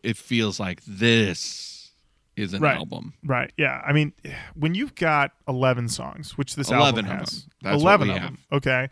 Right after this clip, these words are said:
Speaker 2: And some people think ten's enough, you know, but we,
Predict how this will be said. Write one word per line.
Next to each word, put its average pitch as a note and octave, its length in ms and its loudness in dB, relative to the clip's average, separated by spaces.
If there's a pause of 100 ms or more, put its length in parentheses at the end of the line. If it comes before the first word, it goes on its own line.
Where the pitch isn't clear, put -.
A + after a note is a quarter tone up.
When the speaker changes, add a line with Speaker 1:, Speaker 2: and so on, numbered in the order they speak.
(380)
Speaker 2:
And D3 400 4
some D4+ 160 2
people D4+ 180 0
think B3 200 -4
ten's F3+ 500 0
enough, - 440 -8 (240)
you D3 100 -2
know, C#3 100 2
but C3 100 2
we, E3+ 200 6